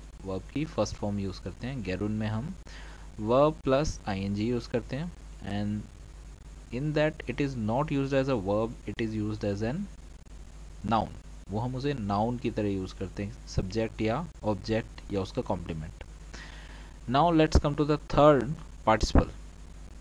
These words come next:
Next one is participle। A participle is a word formed from the verb which can be used as an adjective। अब पार्टिसिपल का यूज़ क्या होता है? It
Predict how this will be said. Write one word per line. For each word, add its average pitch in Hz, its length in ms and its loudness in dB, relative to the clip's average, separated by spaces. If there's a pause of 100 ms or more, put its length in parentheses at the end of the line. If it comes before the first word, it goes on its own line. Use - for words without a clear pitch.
(880)
Next - 200 -6
one 107 200 -2
is 196 180 -4 (500)
participle। - 560 -2 (1120)
A - 80 -4
participle 175 480 4
is 175 100 6
a 160 80 10
word 117 460 8
formed 117 320 2
from 123 160 0
the 110 80 4
verb 113 400 4
which 113 240 0
can 110 240 0
be 113 160 4
used 123 260 2
as 110 280 6
an 175 100 -2 (160)
adjective। 101 500 -2 (480)
अब 156 240 4 (160)
पार्टिसिपल 120 480 6 (100)
का 165 100 4 (200)
यूज़ 131 300 2
क्या 135 120 2
होता 123 220 2
है? 170 140 -2
It 117 180 -2